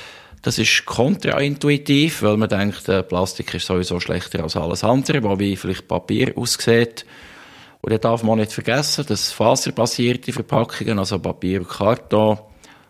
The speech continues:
auf Bäume und Pflanzen basieren und die Bäume wachsen auch nicht in einem Tag nachher.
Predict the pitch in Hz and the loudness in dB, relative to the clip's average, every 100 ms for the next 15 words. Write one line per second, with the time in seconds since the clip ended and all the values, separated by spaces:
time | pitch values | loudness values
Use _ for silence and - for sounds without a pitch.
0 | - - 95 - - _ 98 104 104 87 | -6 -4 -4 -6 -14 _ 2 2 0 0
1 | 107 117 131 139 127 127 120 117 120 123 | 2 2 2 0 2 2 2 2 2 0
2 | - 110 101 95 101 98 90 - - 98 | -4 -6 -2 0 2 0 -2 -4 -2 -2
3 | 92 92 95 92 113 143 135 135 - - | 0 -2 -2 2 2 4 2 2 0 -2